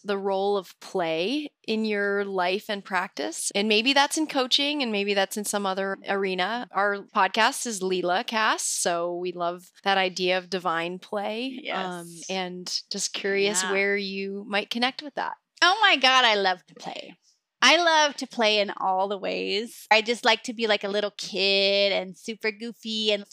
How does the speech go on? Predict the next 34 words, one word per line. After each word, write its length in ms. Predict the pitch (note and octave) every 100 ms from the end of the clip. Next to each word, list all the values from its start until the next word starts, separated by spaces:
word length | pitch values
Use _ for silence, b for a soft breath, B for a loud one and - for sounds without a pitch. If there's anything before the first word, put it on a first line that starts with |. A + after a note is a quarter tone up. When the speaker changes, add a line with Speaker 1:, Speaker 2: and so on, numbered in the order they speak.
| -
Speaker 2:
you 160 | A#3
know, 100 | A3
tumble 460 | A3 - C4+ C4 C4+
and 160 | B3+ A#3+
do 240 | A#3+ A#3+
somersaults 720 | - B3+ C4 A#3+ C4+ C4 -
on 140 | B3 A#3
the 80 | -
couch 580 | - G#3+ A3+ A3+ B3 -
and 120 | G#3+
jump 280 | A3+ A#3+ A3
around. 600 | A3 G#3+ G#3 G3+ G#3 G#3
And 160 | B3+
play 300 | - - D4+
for 300 | D4+ - A#3+
me 300 | A3+ B3 B3+
is 120 | A#3 G#3
letting 300 | B3+ C#4+ B3+
go 180 | A#3
of 100 | G#3 -
all 280 | G3 G3 G3
posturing 760 | - F3+ - - A#3+ A3+ A#3
and 180 | G#3+ G3+ -
just 200 | A#3+ -
being 220 | C#4+ C#4
fully 640 | - - C4 C4 B3+ A#3+ -
exuberant 680 | A3 G3+ A#3+ G#3+ A3+ A3+ -
Speaker 1:
Mm. 40 |
Speaker 2:
or 100 | G3+
sad 680 | G3 - A3+ G#3 G#3+ G3+ G3+
or 120 | F#3+
whatever 500 | F#3+ A3+ C4+ D4+ C#4+
it 80 | G#3+
is. 560 | F#3+ F3+ - - -